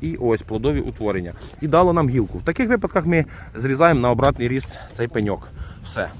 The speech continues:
щоб ви розуміли. Ось є в нас гілка. Так, дивимося. Ма-, на-, максимальна задача наша, щоб, е, не було пустої непродуктивної деревини. Ось бачите, е, тут був пеньочок зробив, дало гілочку. Я цю гілочку лишаю.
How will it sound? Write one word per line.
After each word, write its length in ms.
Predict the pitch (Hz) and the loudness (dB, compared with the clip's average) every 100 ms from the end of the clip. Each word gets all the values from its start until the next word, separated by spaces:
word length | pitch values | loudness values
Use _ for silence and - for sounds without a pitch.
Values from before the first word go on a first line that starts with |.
| - - | -16 -12
щоб 140 | 117 | -4
ви 60 | 127 | 0
розуміли. 360 | 117 110 98 139 | 0 0 0 2
Ось 200 | 160 139 | 2 0
є 60 | |
в 20 | |
нас 180 | 131 113 | 0 -2
гілка. 320 | 113 - 117 - - - - - - - - | -6 -4 -4 -4 -10 -14 -16 -16 -18 -16 0
Так, 140 | 117 110 | 2 6
дивимося. 460 | 135 101 92 - 82 - - - - - | 6 4 0 -6 -10 -12 -14 -12 -12 -8
Ма-, 300 | 113 127 170 | -2 2 4
на-, 220 | 135 151 151 | 2 0 0
максимальна 500 | 156 - 175 175 151 | 0 2 2 2 0
задача 340 | 156 190 - | 0 0 0
наша, 320 | 139 143 127 - - - - | -2 -2 -6 -8 -14 -16 -6
щоб, 280 | - 131 - | -2 -2 0
е, 320 | 117 113 113 | 4 4 4
не 140 | 131 | 2
було 320 | 139 180 160 | 4 4 4
пустої 560 | 131 127 - 151 139 127 - - 85 | 2 -2 2 4 4 2 -4 -10 -4
непродуктивної 640 | 123 127 123 113 143 135 | -2 -2 -4 2 4 4
деревини. 360 | 120 117 117 101 | 4 4 4 2
Ось 140 | 98 | 2
бачите, 340 | 120 143 - 85 - - - - - - | 2 2 -2 -14 -16 -20 -20 -20 -14 -2
е, 260 | 98 95 95 | 2 2 2
тут 140 | 165 | 0
був 160 | 147 147 | 2 2
пеньочок 380 | 135 143 196 180 | 4 4 2 -2
зробив, 380 | 180 175 190 147 | 0 4 4 4
дало 220 | 135 131 | 4 6
гілочку. 580 | 143 185 190 - 208 190 - - - - - - - - | 6 4 2 2 0 0 -8 -20 -20 -18 -18 -16 -16 0
Я 120 | 135 | 0
цю 120 | 139 | 4
гілочку 300 | 151 143 - | 4 2 0
лишаю. 380 | 127 - 95 87 | -2 2 0 0